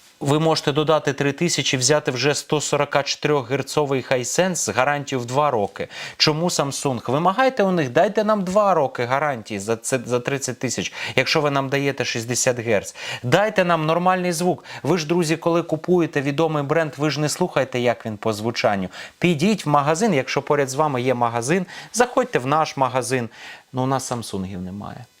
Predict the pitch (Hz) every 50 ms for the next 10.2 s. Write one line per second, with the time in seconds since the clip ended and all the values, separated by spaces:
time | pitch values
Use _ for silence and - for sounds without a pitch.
0 | _ _ - 147 180 175 - - 196 185 - - 120 - - 156 147 120 107 101
1 | 117 147 143 123 131 123 - - 101 92 90 85 90 85 82 82 80 80 82 95
2 | - 120 131 135 135 - 143 131 123 139 147 160 170 180 175 - - - - -
3 | 143 180 185 170 - - - 123 120 120 117 110 104 - - 123 127 135 127 123
4 | 127 135 131 131 123 123 139 135 135 131 - - 143 131 120 120 120 120 113 -
5 | 127 113 - - - 131 131 131 120 107 - - - - - - - - 151 151
6 | 151 - - 262 254 240 - - 151 131 - - 123 117 117 127 120 - - 127
7 | 120 - 113 107 117 113 - 123 120 117 - 117 104 - 113 107 117 110 107 113
8 | 117 110 104 98 95 98 98 95 - 110 107 104 107 110 113 113 107 - - -
9 | 113 98 - - - 98 - - - - - - - 147 165 190 180 - - -
10 | 185 165 147 -